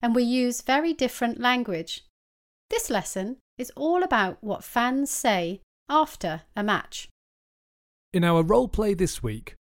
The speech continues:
Speaker 2: Rowan and Rich have been watching their team on T V and the match has just finished. They have very different opinions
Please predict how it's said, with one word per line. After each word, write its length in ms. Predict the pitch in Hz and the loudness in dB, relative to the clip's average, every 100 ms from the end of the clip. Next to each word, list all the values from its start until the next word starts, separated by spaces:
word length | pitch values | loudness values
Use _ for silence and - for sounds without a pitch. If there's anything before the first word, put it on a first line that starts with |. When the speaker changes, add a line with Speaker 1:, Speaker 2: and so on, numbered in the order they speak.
| _ _ | _ _
Speaker 2:
Rowan 340 | 170 214 247 233 | 4 8 8 6
and 220 | 202 127 | 2 0
Rich 380 | 113 - - - - | -2 -4 -14 -18 -6
have 180 | 156 147 | -4 2
been 180 | 165 160 | 2 4
watching 460 | 196 208 202 196 | 4 2 0 0
their 180 | 175 233 | 2 0
team 340 | 220 - 170 160 | -2 -2 0 0
on 140 | 156 | -2
T 240 | - 151 | 0 0
V 340 | 143 107 104 - - - | 0 -2 -6 -8 -12 -4
and 240 | 151 151 135 - | 0 0 -4 -2
the 80 | 156 | 2
match 420 | 185 202 - - - | 2 0 -4 -16 -8
has 220 | 180 170 | -4 -4
just 440 | - - 202 - - | -2 0 2 0 -8
finished. 580 | - 139 85 - - - - _ _ _ _ _ _ _ | 0 0 0 -12 -18 -20 -20 _ _ _ _ _ _ _
They 140 | - 175 | -2 0
have 260 | 165 175 - | 0 -2 -6
very 500 | 160 175 285 302 254 | -6 0 2 2 -2
different 520 | 156 220 - 190 185 - | 0 -2 0 -4 -4 -6
opinions 800 | 143 - 233 135 120 117 127 | 0 0 2 2 0 -2 -4